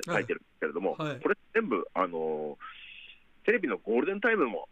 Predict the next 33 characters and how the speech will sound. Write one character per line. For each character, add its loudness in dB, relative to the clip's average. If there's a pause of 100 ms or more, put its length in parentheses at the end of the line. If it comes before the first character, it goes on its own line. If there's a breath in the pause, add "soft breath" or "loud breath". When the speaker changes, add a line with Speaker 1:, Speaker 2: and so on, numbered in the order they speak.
Speaker 1:
や 2
っ -6
て -8
た 2
時 -6
代 4
な 2
ん -2
で -18
す -10
よ -4
ね。 2
Speaker 2:
あ -4
ー、 0 (320)
Speaker 1:
ま 6
あ、 -2
Speaker 2:
は -4
い -4
は -4
い -8
は -8
い。 -14
Speaker 1:
十 2
八 -2
年 -2
の -10
三 2
月 0
ま 0
で 0
は 2
自 -4
己 -20